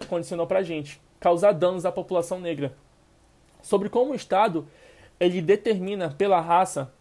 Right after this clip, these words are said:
quem é culpado e quem não é. Vários autores, eles usam o seguinte termo,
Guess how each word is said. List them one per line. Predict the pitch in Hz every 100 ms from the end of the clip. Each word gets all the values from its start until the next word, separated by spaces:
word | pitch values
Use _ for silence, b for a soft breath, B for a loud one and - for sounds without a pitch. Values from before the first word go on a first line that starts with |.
| _
quem | - 170
é | 165
culpado | 147 165 156
e |
quem | 180
não | 180 185
é. | 135 131 _ _ b b b -
Vários | 180 226 233
autores, | 202 196 202 175
eles | 175 170
usam | 175 175 175
o |
seguinte | 170 180 196 -
termo, | 170 135 120